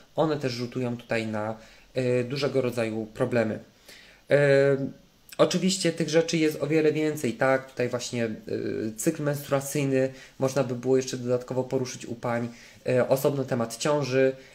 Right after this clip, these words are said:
e, krwotoki. E, no naprawdę jest bardzo dużo rzeczy, które mogą doprowadzać do niestety problemów z naszą krwią,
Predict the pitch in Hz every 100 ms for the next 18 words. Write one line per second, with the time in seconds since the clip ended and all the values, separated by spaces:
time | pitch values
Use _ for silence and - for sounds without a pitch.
0 | _ 127 123 - - 143 143 139 - 127
1 | 127 127 - - - 127 127 123 123 123
2 | 135 147 151 170 165 151 151 147 - -
3 | 127 123 151 147 143 139 139 139 131 131
4 | 147 143 - 131 131 131 - - 143 131
5 | 139 139 135 127 143 135 147 123 120 -
6 | 120 123 120 117 123 123 131 135 139 127
7 | 131 120 117 120 120 117 - 127 139